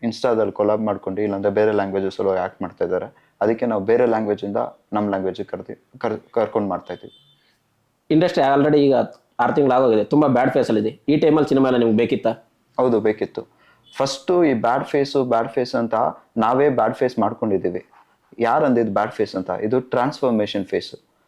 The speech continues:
Speaker 1: ಒಂದು ಕ್ರಶ್ ಆದ್ರೆ, ಆ, ಬೆಟರ್ ಫಿಲ್ಮ್ ಮೇಕರ್ಸ್ ಬರ್ತಾರೆ, ಬೆಟರ್ ಫಿಲ್ಮ್ಸ್ ಬರತ್ತೆ. ನೋಡ್ತಾ ಇರಿ, better films are coming in ಕನ್ನಡ ಸಿನಿಮಾ.
Speaker 2: ಶೂಟಿಂಗ್ ಎಲ್ಲ ಮುಗೀತಾ ನಿಮ್ದು?
Speaker 1: ಹೌದು, ಮುಗೀತು.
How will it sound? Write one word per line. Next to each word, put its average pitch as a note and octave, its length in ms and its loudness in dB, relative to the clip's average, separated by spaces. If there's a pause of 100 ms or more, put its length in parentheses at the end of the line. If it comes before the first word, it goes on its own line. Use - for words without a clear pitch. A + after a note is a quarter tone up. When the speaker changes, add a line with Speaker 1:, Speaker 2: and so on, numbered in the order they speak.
(120)
Speaker 1:
ಒಂದು G#2+ 360 0
ಕ್ರಶ್ - 380 -4
ಆದ್ರೆ, A#2 520 0 (400)
ಆ, A#2+ 160 0 (300)
ಬೆಟರ್ A#2 300 0
ಫಿಲ್ಮ್ B2+ 300 2
ಮೇಕರ್ಸ್ A2 340 -2
ಬರ್ತಾರೆ, G2 440 -4 (300)
ಬೆಟರ್ G2 280 0
ಫಿಲ್ಮ್ಸ್ A2 360 -4
ಬರತ್ತೆ. - 440 -14 (460)
ನೋಡ್ತಾ - 240 -2
ಇರಿ, - 220 -8 (160)
better A2 280 -2
films G#2+ 260 0 (500)
are G#2+ 140 -4
coming G2+ 260 -2
in F#2 60 -4
ಕನ್ನಡ F2+ 240 -4
ಸಿನಿಮಾ. - 440 -12 (800)
Speaker 2:
ಶೂಟಿಂಗ್ E3 260 2
ಎಲ್ಲ B2+ 120 2
ಮುಗೀತಾ B2+ 260 2
ನಿಮ್ದು? A#2 240 0 (340)
Speaker 1:
ಹೌದು, A2 200 0
ಮುಗೀತು. F2+ 500 -10